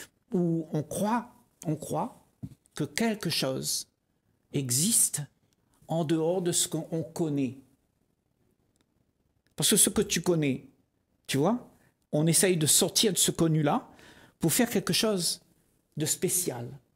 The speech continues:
Mais tout ce que tu connais, c'est là. Il n'y a rien de spécial.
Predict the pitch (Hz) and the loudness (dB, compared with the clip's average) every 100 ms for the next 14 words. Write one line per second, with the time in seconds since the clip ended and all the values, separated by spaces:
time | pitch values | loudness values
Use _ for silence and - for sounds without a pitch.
0 | _ _ _ _ - 392 403 453 - 370 | _ _ _ _ -4 -4 0 0 2 0
1 | 359 339 294 370 359 - 339 415 359 - | -2 -2 -2 0 2 2 2 -2 -4 -12
2 | _ _ _ _ _ _ _ - 247 226 | _ _ _ _ _ _ _ 2 4 4
3 | 311 403 - 233 202 - 143 117 117 | 2 2 0 0 0 2 0 -2 -6